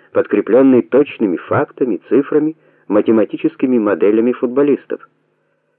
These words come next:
В этих прогнозах шансы сборной С С С Р были как никогда высоки, и немало специалистов предрекали и нам высокое место в табеле о рангах тысяча девятьсот восемьдесят второго года.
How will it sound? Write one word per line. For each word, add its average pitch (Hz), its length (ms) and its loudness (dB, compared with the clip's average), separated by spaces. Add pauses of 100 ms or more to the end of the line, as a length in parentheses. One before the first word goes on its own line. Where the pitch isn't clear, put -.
(600)
В - 140 -4
этих 190 340 0
прогнозах 175 720 2
шансы 170 520 0
сборной 139 520 2
С 135 180 0
С 120 240 -4
С - 40 -2
Р 147 160 2
были 120 480 2
как 127 240 -2
никогда 123 500 0
высоки, 131 640 -2 (800)
и 85 100 -4
немало 98 460 0
специалистов 95 800 0
предрекали 98 680 0
и 151 220 0
нам 139 400 0
высокое 147 520 0
место 110 440 -2
в - 140 -12
табеле 85 420 -2
о 80 60 -6
рангах 160 520 0 (380)
тысяча 127 360 -4
девятьсот 98 480 -2
восемьдесят 90 640 -2
второго 85 360 -2
года. - 300 -6